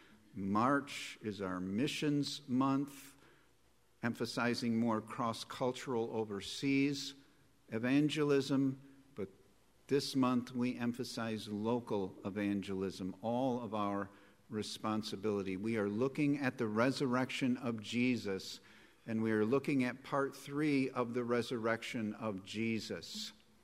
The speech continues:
All of John chapter twenty and twenty-one focus on the resurrection.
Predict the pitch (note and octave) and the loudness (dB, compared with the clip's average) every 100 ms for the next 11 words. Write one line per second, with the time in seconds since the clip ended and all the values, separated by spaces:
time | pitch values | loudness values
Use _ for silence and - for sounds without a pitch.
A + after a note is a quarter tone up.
0 | _ _ _ _ _ - _ - G#3 A#2 | _ _ _ _ _ -20 _ -18 -2 4
1 | C#3 D#3+ D#3 C3+ A#2 C#3 C3 C#3 D3 C#3+ | 4 4 4 2 -2 0 2 4 2 2
2 | C#3+ B2 - A2+ - - C#3 D3 D#3 D#3+ | 0 0 -2 -6 -6 -6 0 2 2 2
3 | D#3 - B2 A#2+ A#2 C#3 C3+ C3+ C3+ C3+ | -2 -6 -2 -2 -2 -2 2 4 4 4
4 | C3 G2+ G#2 A#2+ - - - _ _ _ | 4 2 0 -4 -12 -20 -20 _ _ _
5 | _ _ _ _ _ _ _ _ _ _ | _ _ _ _ _ _ _ _ _ _
6 | _ _ _ _ _ _ _ - D3+ D#3+ | _ _ _ _ _ _ _ 0 4 6
7 | D#3 - C#3 B2+ B2+ C3 B2+ C3 A#2+ - | 4 0 2 2 2 0 0 0 0 -2
8 | - | -10